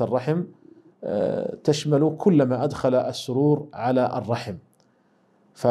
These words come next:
وعلى رأسهم الوالدان والإخوة والأخوات والأخوال والخالات والأعمام والعمات،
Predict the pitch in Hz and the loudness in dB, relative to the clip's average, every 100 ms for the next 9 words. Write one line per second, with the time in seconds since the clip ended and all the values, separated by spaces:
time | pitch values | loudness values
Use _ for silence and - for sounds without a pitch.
0 | 127 101 - - - - - - 135 143 | 4 4 -2 -10 -16 -14 -4 0 2 2
1 | 131 135 127 135 127 131 120 120 110 104 | 2 0 -2 -4 -2 0 2 0 0 -2
2 | 123 123 123 - _ _ _ 143 120 117 | -2 -4 -8 -16 _ _ _ 0 2 2
3 | 143 127 117 - 87 - 107 - 113 120 | -4 -2 -2 -2 -10 -12 -10 -2 2 4
4 | 110 - _ _ _ 104 104 113 131 127 | 2 -6 _ _ _ -4 -2 -2 2 4
5 | 117 104 104 - 110 117 117 107 - - | 4 0 -8 -6 -4 0 -2 -4 -8 -6
6 | 101 110 120 120 113 - - 110 107 110 | -4 0 2 2 0 -4 -4 -2 -2 0
7 | 123 120 120 | 2 2 0